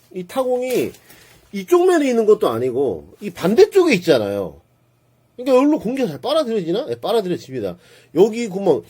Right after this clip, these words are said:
제가 몇 번을 말하잖아요. 흡기라는 건, 공기를 빨아들인다는 건, 빨아들이는 거는 구멍이 요만해도 되는 거예요. 밖으로 빠지는 건 구멍이 커져야 되지만, 그러니까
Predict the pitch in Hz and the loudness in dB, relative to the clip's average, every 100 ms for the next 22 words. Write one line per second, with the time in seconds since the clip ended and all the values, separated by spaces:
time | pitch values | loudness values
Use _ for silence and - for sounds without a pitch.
0 | _ - 226 240 185 220 330 311 220 185 | _ 0 4 6 6 4 4 4 4 4
1 | 156 143 165 330 - - 339 233 165 147 | 2 0 0 -2 -4 0 4 4 4 2
2 | 143 185 214 214 180 254 302 262 226 190 | 0 -2 -2 -2 -2 0 0 0 -6 -2
3 | 175 165 208 151 95 - 294 302 262 220 | 0 2 0 0 -2 -2 2 2 2 0
4 | 185 202 190 - _ _ _ _ - 233 | 2 0 0 -4 _ _ _ _ -6 0
5 | 294 302 247 175 202 330 392 370 294 175 | 2 2 4 4 6 6 6 4 4 6
6 | 165 165 123 107 113 87 - _ _ _ | 6 6 4 2 0 -4 -8 _ _ _
7 | - 185 - 214 180 285 294 294 254 185 | -6 -6 -2 -2 2 2 2 0 -2 -2
8 | 175 196 165 - 233 208 135 113 110 107 | 0 0 0 0 0 0 -2 -4 -6 -10